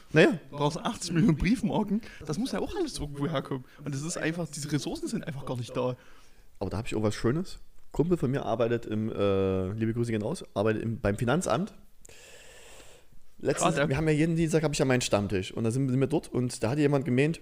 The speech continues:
Speaker 1: oh, ist ja super einfach, man kann euch ja jetzt E-Mails schreiben. Der so, ja, das geht, aber wir drucken das dann aus. <laughs> Das kannst du dir nicht ausdenken. Also wenn ihr Briefe
Speaker 2: Sie
Speaker 1: zur, zur, zur irgendeinem Amt schickt, äh, E-Mails, die drucken die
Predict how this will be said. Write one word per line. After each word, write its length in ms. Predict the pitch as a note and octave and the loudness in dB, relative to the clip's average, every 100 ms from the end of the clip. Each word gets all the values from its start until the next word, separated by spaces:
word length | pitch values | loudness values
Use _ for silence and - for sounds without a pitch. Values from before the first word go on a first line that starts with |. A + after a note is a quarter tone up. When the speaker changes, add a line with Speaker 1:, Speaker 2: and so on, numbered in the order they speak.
| - - - | -12 -8 -4
Speaker 1:
oh, 80 | |
ist 100 | G#2+ | -4
ja 60 | A2+ | -4
super 260 | - F3 - | -4 -4 -4
einfach, 240 | D#3+ C#3+ | -4 -4
man 120 | G#2+ G#2 | -6 -6
kann 180 | C3 | -8
euch 160 | C#3+ B2 | -6 -8
ja 80 | A2+ | -6
jetzt 260 | G#2+ G2+ - | -6 -6 -4
E-Mails 400 | D#3+ F3+ G2 - | -2 -2 -2 -6
schreiben. 520 | - G2+ F#2 F2+ F#2 - _ - A2 | -10 -6 -6 -6 -12 -16 _ -10 -6
Der 80 | A2+ | -4
so, 80 | |
ja, 160 | A#2 D#3 | -2 -2
das 180 | C#3 - | -6 -6
geht, 200 | D3 D3+ | -6 -4
aber 100 | G2+ | -6
wir 100 | G#2+ | -6
drucken 260 | C3 B2+ | -6 -8
das 120 | A2 - | -8 -8
dann 140 | G2 | -6
aus. 240 | G#2+ A2 - _ _ _ _ _ _ _ - - - _ _ - | -6 -6 -14 _ _ _ _ _ _ _ -20 -20 -20 _ _ 0
<laughs> 0 | - - - - - - C#5 - - - - C#5 | 2 2 8 10 10 12 12 12 10 10 8 6
Das 140 | - | 6
kannst 380 | - - A4+ - | 0 2 2 0
du 60 | G4+ - | -4 4
dir 120 | F#4+ | 8
nicht 180 | F#4 E4 | 8 6
ausdenken. 540 | C4 F4+ - D4 F#4 - - G4 - - - - - - - - - - - - - | 6 4 2 -2 -2 -4 -10 -10 -8 -10 -8 -8 -8 -10 -14 -14 -14 -16 -10 -6 -4
Also 160 | B2 | 0
wenn 100 | C#3+ | 2
ihr 60 | E3 | 2
Briefe 280 | - F#3+ - | 0 0 0
Speaker 2:
Sie 40 | |
Speaker 1:
zur, 280 | D3+ D3+ D3 | 0 0 0
zur, 380 | - C#3 C3 B2+ | 0 2 2 0
zur 440 | B2+ A#2+ A#2+ A2+ | 0 0 0 0
irgendeinem 340 | C#3+ D#3+ F#2+ C3 | -2 -4 -6 -8
Amt 80 | B2 | -8
schickt, 340 | A2 - - | -10 -12 -10
äh, 140 | G2 G#2 | -8 -6
E-Mails, 420 | B2 A2+ A2 - | -4 -4 -6 -10
die 160 | A2+ G#2 | -12 -10
drucken 360 | A#2 - A2 | -10 -10 -10
die 160 | G#2 | -12